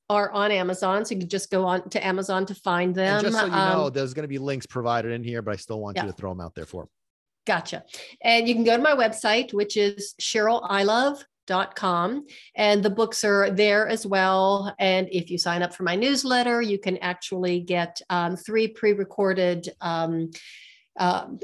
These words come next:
Speaker 1: audio tracks that are just take you through some little movement lessons that are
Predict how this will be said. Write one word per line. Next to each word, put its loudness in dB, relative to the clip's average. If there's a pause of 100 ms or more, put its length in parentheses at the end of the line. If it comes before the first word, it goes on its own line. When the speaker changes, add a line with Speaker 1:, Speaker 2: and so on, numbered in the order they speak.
Speaker 1:
audio 6
tracks 2
that 2
are 6
just -4
take 0
you 0
through 2
some 0
little 4
movement 4
lessons 0
that -2
are 2